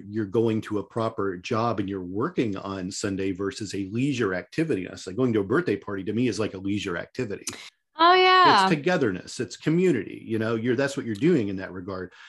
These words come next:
Speaker 1: I even think in terms of, like, eating out, you know, there, there, there is a,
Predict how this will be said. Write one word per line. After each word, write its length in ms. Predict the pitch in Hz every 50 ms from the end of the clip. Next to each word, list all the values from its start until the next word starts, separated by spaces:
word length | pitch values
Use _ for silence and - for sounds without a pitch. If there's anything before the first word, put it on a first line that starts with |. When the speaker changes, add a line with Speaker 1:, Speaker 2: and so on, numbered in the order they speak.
| - -
Speaker 1:
I 100 | 131 156
even 240 | 196 208 170 151 127
think 240 | 123 - 131 113 95
in 80 | 123 107
terms 320 | - - 120 113 104 104
of, 80 | 110 95
like, 220 | 104 101 98 - -
eating 320 | 107 101 98 90 95 110
out, 440 | 135 143 131 113 101 92 90 - - _ _ _ _ _ _ _ _ _ _ _ _ _ - - _ -
you 280 | - 107 117 151 196 175
know, 240 | 139 117 110 110 101
there, 380 | 98 135 123 120 117 110 - _ _ _ _ _ _ _ _
there, 380 | - 110 107 123 135 135 120 - _ _ _ _ _ _ _ _ _ _ -
there 380 | - 123 123 117 135 147 151
is 120 | 143 120 135
a, 400 | 131 110 104 98 90 92 98